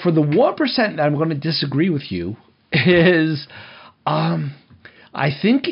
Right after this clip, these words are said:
it's really a mindset thing, because if you tell me in gerps that I can't pick my disadvantages, I, that's gonna get my back up. But if you tell me that we're gonna play Gamma World,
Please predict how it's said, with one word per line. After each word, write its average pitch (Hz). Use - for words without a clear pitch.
it's 135
really 123
a 127
mindset 156
thing, 90
because 143
if 156
you 147
tell 190
me 262
in 170
gerps 143
that 127
I 151
can't 135
pick 147
my 120
disadvantages, 107
I, 156
that's 170
gonna 233
get 165
my 113
back 127
up. -
But 254
if 165
you 262
tell 247
me 220
that 151
we're 165
gonna 196
play 127
Gamma 160
World, 95